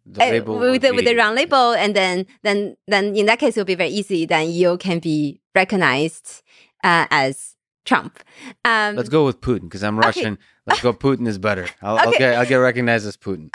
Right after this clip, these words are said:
Speaker 2: Okay, Putin. Okay, okay, okay.
Speaker 1: <laughs>
Speaker 2: So with the glasses, actually, it's a very interesting, uh, phenomena.
Speaker 1: Yeah.
Speaker 2: So essentially, what we are learning is, for all this learning system, what it does is it's trying to,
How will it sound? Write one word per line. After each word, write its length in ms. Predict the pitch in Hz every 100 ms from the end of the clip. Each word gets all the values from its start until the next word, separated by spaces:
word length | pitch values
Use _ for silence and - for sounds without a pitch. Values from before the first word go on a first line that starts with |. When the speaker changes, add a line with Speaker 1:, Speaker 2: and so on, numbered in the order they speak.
| 339
Speaker 2:
Okay, 180 | 453 370
Putin. 300 | 415 392 381 - - 165 370
Okay, 160 | 466 480 320
okay, 160 | 320 277 226
okay. 280 | 208 - 302
Speaker 1:
<laughs> 100 | -
Speaker 2:
So 140 | 415 392
with 100 | 415
the 100 | -
glasses, 460 | 330 427 679 440 330
actually, 400 | - 311 - 302 240
it's 80 | -
a 60 | 285
very 220 | 311 320
interesting, 800 | 269 285 302 - 285 240 233 226 _ _ _ _ _ -
uh, 160 | 226
phenomena. 680 | 214 240 277 427 339 175 151 135
Speaker 1:
Yeah. 180 | 87 82 -
Speaker 2:
So 100 | 403
essentially, 480 | 370 480 539 523 480
what 140 | 359 349
we 40 |
are 120 | 302
learning 340 | 285 320 302 294 - 240
is, 180 | 240 247
for 80 | 349
all 180 | 370 453
this 120 | 427
learning 300 | 330 320 311
system, 320 | 311 302 254
what 160 | 240 240
it 120 | 208
does 380 | 220 185 170 -
is 420 | - 190 190 - _ _ _
it's 180 | 269 262
trying 460 | - 349 403 403 359 -
to, 280 | 294 262